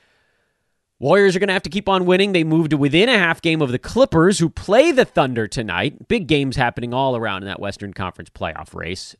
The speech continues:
Uh, but let's focus on the fantasy stuff. Draymond Green, foul trouble in this one, so Jonathan Kuminga saw some extra time, and he was terrific.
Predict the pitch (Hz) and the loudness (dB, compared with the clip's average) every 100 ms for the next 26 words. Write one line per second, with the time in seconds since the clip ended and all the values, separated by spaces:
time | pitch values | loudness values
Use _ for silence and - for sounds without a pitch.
0 | - 95 92 92 87 - - 107 101 - | -6 -4 -2 -2 -6 -10 -4 -2 -2 -4
1 | _ _ _ _ _ _ _ _ - 139 | _ _ _ _ _ _ _ _ -8 -4
2 | - 175 - 135 113 120 110 120 - 120 | 0 0 0 -8 -6 -8 -6 -8 -4 -2
3 | 110 - _ _ _ _ - 190 220 190 | -2 -6 _ _ _ _ 0 4 6 4
4 | 160 196 202 - 175 160 196 - 196 202 | 4 0 0 -2 2 4 2 0 -2 0
5 | 202 196 - 202 214 202 156 147 151 151 | -2 -2 -4 -2 -2 -2 -2 -2 -2 -4
6 | 135 135 151 156 - 131 127 113 135 - | -6 -6 -4 -4 -2 -4 -4 -10 -10 -10
7 | 131 - - 135 160 170 131 117 117 117 | -12 -12 -6 -2 -2 -4 -6 -6 -8 -8
8 | 127 117 110 - - 95 147 208 107 101 | -6 -4 -4 -6 -10 -2 0 0 -2 -4